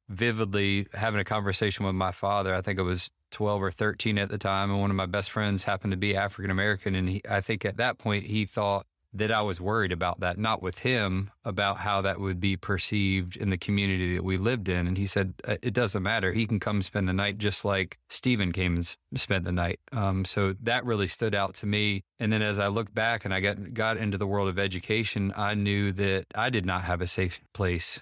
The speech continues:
um, to speak about race. And then I thought about, well, even in the current climate, we go to lots of diversity trainings, but sometimes those don't always feel like the safest place to really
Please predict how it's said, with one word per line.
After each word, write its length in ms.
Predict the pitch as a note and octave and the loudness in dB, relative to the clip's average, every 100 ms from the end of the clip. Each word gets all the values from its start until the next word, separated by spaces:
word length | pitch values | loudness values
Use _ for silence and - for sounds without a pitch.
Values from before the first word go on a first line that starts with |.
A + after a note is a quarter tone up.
| - | -4
um, 220 | B2 G2 | 0 0
to 80 | F#2 | 0
speak 260 | - G#2 F2+ | 0 -2 0
about 320 | F#2 F#2 F#2+ | 0 0 0
race. 320 | G2 F#2+ - | 0 0 0
And 100 | G2+ | -2
then 120 | G#2 | 0
I 80 | G#2 | 0
thought 200 | G2+ A2 | 0 0
about, 300 | G#2 A2 G#2+ - | 0 0 -2 -4
well, 220 | B2 A2 | -2 0
even 240 | A#2 A#2 A2+ | 0 0 2
in 300 | A2 G#2+ G#2 | 2 2 -2
the 260 | A#2 G#2+ G2 | -4 -2 -2
current 480 | - B2+ B2 G2+ _ | 0 0 0 -2 _
climate, 540 | - A2 G2 G2 A2 - _ - | -6 0 2 2 0 -2 _ -8
we 160 | A#2 G#2+ | -2 0
go 200 | G#2+ G#2+ | 2 0
to 80 | G2 | 0
lots 320 | G#2 G#2 A2 | 0 0 -2
of 40 | |
diversity 520 | G2 G2+ G#2 - G2+ | 0 2 0 2 0
trainings, 480 | F#2 G2+ G2 G#2+ G#2 | 0 0 2 0 -2
but 240 | - G2+ - _ _ _ - | -2 -4 -4 _ _ _ -8
sometimes 480 | - A#2+ G2+ A2 G2+ | -2 -2 0 0 2
those 180 | G2+ F2+ | 2 2
don't 300 | G2 G2 G2 | 0 0 0
always 340 | G#2 G2 F#2+ | 0 2 0
feel 280 | - A2 G2+ | 0 0 2
like 260 | F#2 F#2 - | 2 0 -2
the 80 | F#2+ | -2
safest 520 | - F#2+ - F#2+ - | 2 0 0 -6 -2
place 300 | G2 G2 - | 0 0 0
to 100 | G2 | -2
really 420 | F#2+ F#2 F2+ F2 | 0 2 0 0